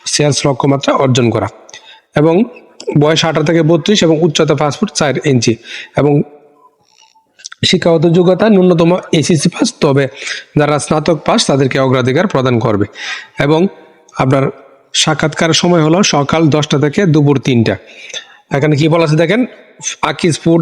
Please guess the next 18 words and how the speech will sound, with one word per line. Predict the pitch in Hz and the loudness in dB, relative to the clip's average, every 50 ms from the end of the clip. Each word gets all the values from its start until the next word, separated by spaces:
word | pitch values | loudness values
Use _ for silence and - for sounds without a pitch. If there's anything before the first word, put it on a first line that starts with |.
| - - | 0 0
and | 151 147 143 139 | 0 2 2 2
Beverage | 147 139 151 151 156 - - 170 | 2 0 0 0 -2 0 0 0
Limited, | 156 143 127 160 196 - - - - - _ _ _ - | 0 2 0 0 -2 -4 -8 -18 -18 -20 _ _ _ -4
তেরো | - 147 143 147 143 | -2 0 2 2 2
বাই | 139 151 175 226 302 - | 2 0 0 0 -2 0
এক | 151 143 135 131 - - - - - - | -2 -2 -2 -4 -6 -10 -10 -12 -10 -4
ক, | - 156 135 143 175 180 - - - - - - - | -2 0 0 0 0 -4 -6 -14 -18 -18 -18 -12 -6
পান্থপথ, | - 135 139 131 156 139 147 147 | -2 -2 0 0 0 0 2 2
ঢাকা, | 135 131 131 127 123 175 175 | 2 0 0 0 0 0 0
বসুন্ধরা | 147 143 123 110 139 139 139 135 | 2 2 2 2 2 2 2 2
সিটি | - - 143 127 - 165 202 - - - - - - - - - | 0 -2 -4 -2 -2 -2 -2 -4 -8 -20 -20 -18 -20 -20 -16 -10
শপিং | - - - 147 131 143 147 | -6 -4 -2 0 2 2 4
মলের | 143 143 143 156 | 4 4 2 0
পাশে। | 151 147 135 127 - 196 - - - - - - - - - | 0 0 -2 0 0 0 -2 -4 -6 -16 -20 -20 -20 -14 -6
এখানে, | - 135 127 - 139 135 143 131 - - - - | -6 -4 -2 0 0 0 0 0 -4 -6 -4 -2
এখান | 170 131 147 151 147 | 0 0 2 0 0
থেকে | 147 156 151 160 | 0 0 0 0
প্রতি | 147 - 175 160 147 - 175 208 294 | 0 0 0 -2 0 0 0 0 0